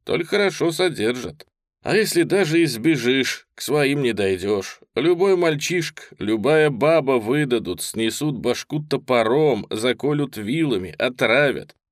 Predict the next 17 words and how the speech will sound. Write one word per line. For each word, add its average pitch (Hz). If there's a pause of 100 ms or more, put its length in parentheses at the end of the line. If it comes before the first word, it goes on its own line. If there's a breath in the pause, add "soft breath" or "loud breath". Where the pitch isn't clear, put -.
(240)
Смерть 156
немецким 160
оккупантам, 139
и -
всё 120
тут. - (200)
Большевистский 147
Иуда-писатель 120
во 117
всех 160
листовках 147
на 120
всю 156
Европу 151
визжит: 151 (420)
"Хочешь 190
жить, 160